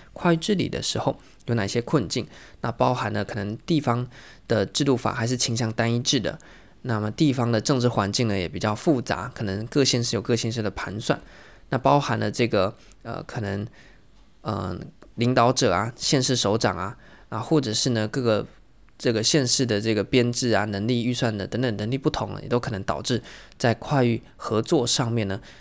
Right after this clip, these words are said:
去面临到一些问题。所以这个你就可以在结论写哦。那或者是你想写的比较正面一点，就写说，哦，这个跨域治理要成功的话呢，就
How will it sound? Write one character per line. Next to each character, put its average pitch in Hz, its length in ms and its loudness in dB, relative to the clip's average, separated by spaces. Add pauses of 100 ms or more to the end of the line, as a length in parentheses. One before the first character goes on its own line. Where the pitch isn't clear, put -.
(120)
去 117 320 0
面 113 220 2
临 101 100 0
到 107 160 2
一 - 20 2
些 107 120 0
问 120 200 0
题。 107 240 -8
所 - 140 -4
以 - 20 -2
这 160 120 2
个 139 60 2
你 104 60 -2
就 123 140 0
可 120 80 0
以 - 20 2
在 104 80 2
结 107 160 0
论 104 220 -2
写 - 240 -2
哦。 - 80 -10 (360)
那 117 120 -2
或 165 220 4
者 135 60 4
是 117 120 0
你 127 60 0
想 107 160 0
写 - 140 -2
的 - 20 -4
比 - 60 -10
较 110 100 4
正 127 180 2
面 113 140 0
一 - 20 0
点， 110 160 -4
就 117 80 -2
写 - 180 -2
说， 110 240 0 (460)
哦， 95 380 -8 (160)
这 127 100 -2
个 107 140 0
跨 139 260 2
域 123 40 2
治 123 120 0
理 113 80 0
要 113 80 6
成 120 220 0
功 147 160 4
的 131 100 2
话 123 220 0
呢， 101 200 -4
就 92 300 -6